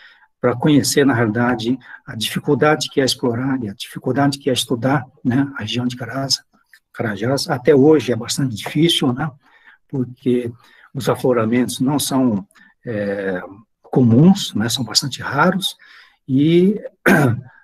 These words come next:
ainda mais com, né, a geologia, né, tanto a estratigrafia como a tectônica em processo, né, de franca evolução, que é essa província tão enorme que é Carajás. Hirata, é, em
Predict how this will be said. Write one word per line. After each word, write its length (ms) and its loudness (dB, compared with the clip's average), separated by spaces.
ainda 280 0
mais 540 0
com, 460 -2
né, 600 -6
a 140 -12
geologia, 760 -2
né, 220 -8
tanto 240 -4
a 20 -2
estratigrafia 720 -6
como 160 -4
a 60 -10
tectônica 580 -4
em 80 -4
processo, 580 -4
né, 180 -2
de 120 -14
franca 440 0
evolução, 760 -2
que 180 -2
é 80 0
essa 260 -4
província 640 -4
tão 160 -6
enorme 460 -4
que 160 -8
é 100 -6
Carajás. 640 -6
Hirata, 580 4
é, 380 4
em 320 2